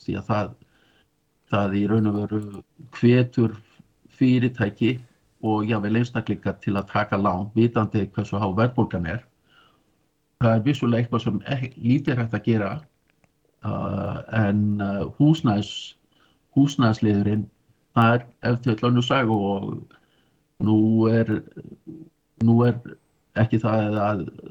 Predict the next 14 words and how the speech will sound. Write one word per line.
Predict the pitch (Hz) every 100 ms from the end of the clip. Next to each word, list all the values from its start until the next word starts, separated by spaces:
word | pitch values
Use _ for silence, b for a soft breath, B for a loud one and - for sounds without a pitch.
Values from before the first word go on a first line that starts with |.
| -
það | 113 110
sé | 110
verið | 110 110
að | - - _ _ _ _ -
mælast | 117 113 113 117
með | 113 110
því | 110
að | 104 85 - _ _ - - - -
húsnæðisverð | 110 117 110 107 107 113 117
lækki, | 151 - - 123 127
það | 110 -
gerir | 120 110 107
það, | 117 117 - - _ -
það | 104